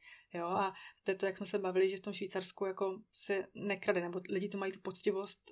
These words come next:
v srdci a ta důvěra zákazník, obchod, to už tady jako bereme jako samozřejmost a já jsem strašně ráda, že třeba Markéta to taky tak jako cítí, že tady to tak je. No,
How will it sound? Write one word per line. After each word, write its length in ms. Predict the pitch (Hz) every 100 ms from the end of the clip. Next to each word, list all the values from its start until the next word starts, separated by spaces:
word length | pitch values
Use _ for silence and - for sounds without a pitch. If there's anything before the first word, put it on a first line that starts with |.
| -
v 120 | -
srdci 500 | 208 202 - 180 180 - - - -
a 360 | 185 180 180
ta 320 | 180 190 190 185
důvěra 640 | 190 185 190 185 185 180 _
zákazník, 760 | 202 185 180 190 185 196 185 180
obchod, 440 | 190 180 185 175 -
to 140 | 185
už 140 | 185
tady 160 | - 190
jako 180 | - 190
bereme 260 | 180 180
jako 160 | 175 180
samozřejmost 680 | 180 180 175 180 175 180 -
a 100 | 185
já 160 | 185
jsem 280 | 180 196 185
strašně 320 | 180 175 -
ráda, 140 | 170 170
že 60 |
třeba 180 | 175 180
Markéta 360 | 175 - 175 185
to 100 | 208
taky 240 | - -
tak 140 | 175 175
jako 200 | 180 185
cítí, 540 | - 185 - 180 180 - - _
že 200 | 175 180
tady 220 | 175 170
to 100 | -
tak 240 | - 175 170
je. 160 | 156 - _ - - - - - _ _
No, 300 | 190 185 175